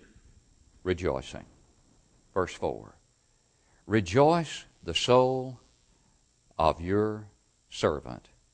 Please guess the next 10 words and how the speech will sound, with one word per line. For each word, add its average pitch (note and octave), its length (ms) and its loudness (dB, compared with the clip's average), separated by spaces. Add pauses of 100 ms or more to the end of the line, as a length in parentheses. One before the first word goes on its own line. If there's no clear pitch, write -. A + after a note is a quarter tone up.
(540)
for F#2+ 200 2
to G2 140 -4
you, B2+ 280 2
O C3+ 120 6
Lord, D#2+ 520 0 (600)
I E2 160 4
lift E2+ 320 -2
up E2 200 -2
my E2 180 -4
soul." A1+ 440 -6